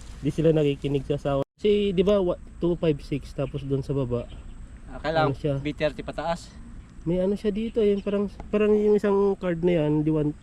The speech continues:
Speaker 1: two five six na yan, may B thirty siyang ano.
Speaker 2: Ah, nakalagay po sa, ano,
Speaker 1: Ay, nagre-record na. <laughs>
Speaker 2: oh, B thirty daw dapat taas. Ito sa akin siguro, mas mababang memory.
Speaker 1: Hmm,
Speaker 2: Kaya
Speaker 1: kaya siya nag-,
Speaker 2: namamatay-matay.
Speaker 1: namamatay-matay.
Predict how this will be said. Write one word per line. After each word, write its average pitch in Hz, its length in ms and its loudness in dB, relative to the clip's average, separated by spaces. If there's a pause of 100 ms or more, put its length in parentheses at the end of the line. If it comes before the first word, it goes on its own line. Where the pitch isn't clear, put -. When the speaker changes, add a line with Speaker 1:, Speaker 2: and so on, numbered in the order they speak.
Speaker 1:
two 160 80 -4
five 143 240 2
six - 240 -6
na 185 80 4
yan, 151 80 2
may 151 160 4
B 139 160 0
thirty 139 320 -2
siyang 143 240 -4
ano. 139 160 -2
Speaker 2:
Ah, 131 320 -8
nakalagay 143 420 -8
po 151 220 -10
sa, 147 400 -2
ano, 147 240 -2
Speaker 1:
Ay, - 80 -12
nagre-record 165 500 0
na. 190 140 2 (120)
<laughs> - 40 -10
Speaker 2:
oh, 127 240 -8
B 139 100 -6
thirty 156 300 -2
daw 160 160 0
dapat 160 400 2
taas. 185 320 -2
Ito 160 160 -12
sa 170 160 -2
akin 160 80 -2
siguro, 165 240 -4
mas 156 160 -6
mababang 151 320 -4
memory. 147 320 -6 (400)
Speaker 1:
Hmm, 135 320 -4
Speaker 2:
Kaya 131 80 -8
Speaker 1:
kaya 147 240 0
siya 156 80 -6
nag-, 147 80 0 (160)
Speaker 2:
namamatay-matay. 143 240 -8
Speaker 1:
namamatay-matay. 139 840 -4